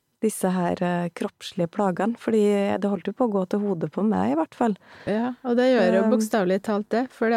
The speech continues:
Speaker 2: at, eh, kaos i tarmen setter seg i hodet.
Speaker 1: Ja.
Speaker 2: Tarm-, tarmen kommuniserer med hjernen.
Speaker 1: Ja, den
Speaker 2: Og
Speaker 1: kalles vel,
Speaker 2: styrer
Speaker 1: eh, the second brain.
Speaker 2: Ja.
Speaker 1: Altså, ja,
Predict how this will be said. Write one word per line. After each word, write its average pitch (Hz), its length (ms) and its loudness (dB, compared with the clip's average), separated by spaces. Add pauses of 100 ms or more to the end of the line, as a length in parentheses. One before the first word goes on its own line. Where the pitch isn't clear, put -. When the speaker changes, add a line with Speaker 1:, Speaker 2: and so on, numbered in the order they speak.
Speaker 2:
at, - 180 -6
eh, 220 300 2
kaos 196 400 -2
i 214 60 2
tarmen 185 440 0
setter 208 200 -6
seg 185 260 -2
i - 20 2
hodet. 208 340 2 (240)
Speaker 1:
Ja. 185 200 2 (460)
Speaker 2:
Tarm-, 220 420 2
tarmen 208 400 2
kommuniserer 208 600 2
med 208 220 2
hjernen. 226 340 4 (400)
Speaker 1:
Ja, 247 140 6
den 262 80 6
Speaker 2:
Og 247 60 2
Speaker 1:
kalles 233 360 4
vel, 247 300 8
Speaker 2:
styrer 220 240 6
Speaker 1:
eh, 190 60 4
the 220 80 4
second 208 440 2
brain. 214 440 4
Speaker 2:
Ja. 233 260 4
Speaker 1:
Altså, 226 540 2
ja, 233 260 2